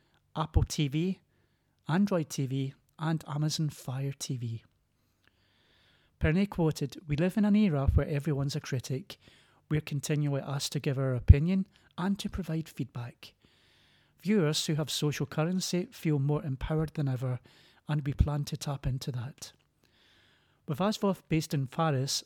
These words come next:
and the F N L network in Los Angeles, this year's edition will consolidate our best attributes, authority figures in the global capitals of fashion and film,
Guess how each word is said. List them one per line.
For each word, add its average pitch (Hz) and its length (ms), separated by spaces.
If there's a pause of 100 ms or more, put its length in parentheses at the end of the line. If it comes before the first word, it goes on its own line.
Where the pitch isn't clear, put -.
and 151 140
the 160 160
F 143 160
N 147 100
L 135 200
network 151 420
in 131 140
Los 127 200
Angeles, 139 600 (480)
this 185 200
year's 208 200
edition 160 500
will 139 80
consolidate 160 760
our 160 140
best 143 320
attributes, 127 720 (640)
authority 156 480
figures 151 420
in 143 80
the 135 80
global 131 360
capitals - 580
of 135 80
fashion 143 420
and 143 160
film, 120 460